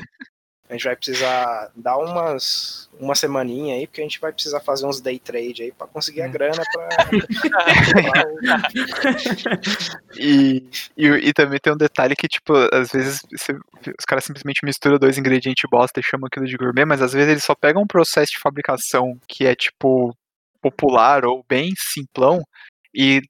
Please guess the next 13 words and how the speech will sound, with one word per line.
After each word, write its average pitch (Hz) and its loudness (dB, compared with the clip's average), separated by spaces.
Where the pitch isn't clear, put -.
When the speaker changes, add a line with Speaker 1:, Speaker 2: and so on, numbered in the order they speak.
Speaker 2:
trata 139 2
aquilo 143 -6
como 143 -8
se - -14
fosse - -4
um 147 -8
bagulho 143 4
avançado, 135 0
tipo, 131 0
você 135 2
trocar 143 2
o 131 2
prensadão 135 0